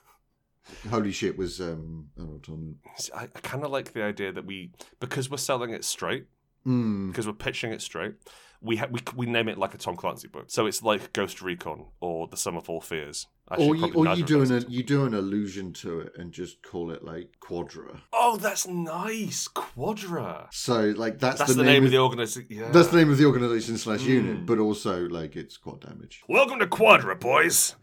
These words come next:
Speaker 1: I'm
Speaker 2: Okay.
Speaker 1: sure you've received. I'm, I'm a New York Army man. None, none of us in New York, come to think of it.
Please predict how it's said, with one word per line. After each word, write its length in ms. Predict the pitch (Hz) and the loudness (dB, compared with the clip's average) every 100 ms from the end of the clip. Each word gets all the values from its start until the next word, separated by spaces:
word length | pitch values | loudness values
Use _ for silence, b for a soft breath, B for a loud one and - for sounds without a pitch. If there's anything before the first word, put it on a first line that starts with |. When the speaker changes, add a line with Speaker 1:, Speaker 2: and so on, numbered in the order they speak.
| B - | B -10
Speaker 1:
I'm 100 | 165 | -6
Speaker 2:
Okay. 60 | 160 | -2
Speaker 1:
sure 220 | 156 156 | 2 4
you've 160 | 131 | 4
received. 300 | 117 - 147 156 | 0 -4 -2 2
I'm, 220 | 170 160 | 2 4
I'm 220 | 180 190 | 2 4
a 40 | 175 | 2
New 160 | 165 | 2
York 440 | 156 135 120 110 113 | 2 2 2 2 2
Army 260 | 107 95 | 2 0
man. 340 | 85 76 69 - b b b b | -8 -12 -14 -18 b b b b
None, 200 | - 254 - B - | 0 0 0 B 2
none 140 | 370 427 | 4 6
of 60 | 349 | 10
us 220 | 320 - | 10 8
in 160 | 277 | 2
New 120 | 285 294 | -4 4
York, 360 | 294 254 - | 8 10 8
come 200 | - 139 | 4 -2
to 60 | 107 | -2
think 300 | 107 101 92 | -4 -6 -8
of 140 | 82 | -14
it. 120 | 80 | -14